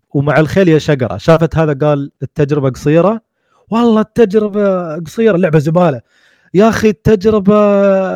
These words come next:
مش نفس تو، صح التجربة مش نفس تو، لعبة زبالة، كنسل، حط ما أدري شو يسوي، مع الخيل يا شقرة.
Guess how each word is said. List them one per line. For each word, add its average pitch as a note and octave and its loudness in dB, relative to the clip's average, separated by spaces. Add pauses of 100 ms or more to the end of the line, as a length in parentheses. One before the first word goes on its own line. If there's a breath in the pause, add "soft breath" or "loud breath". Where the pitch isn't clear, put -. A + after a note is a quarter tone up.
(140)
مش G#3 -4
نفس G3+ -2
تو، G3 2 (180)
صح - -4
التجربة G#3+ 2
مش A3 -4
نفس G#3+ -8
تو، F#3+ -2
لعبة D#3 4
زبالة، D#3+ 4 (300)
كنسل، F3+ 0 (360)
حط - -8
ما F#3+ 2
أدري G3+ 0
شو G3 0
يسوي، F3+ 0
مع F3+ -4
الخيل F#3 2
يا C3+ 4
شقرة. F2+ -6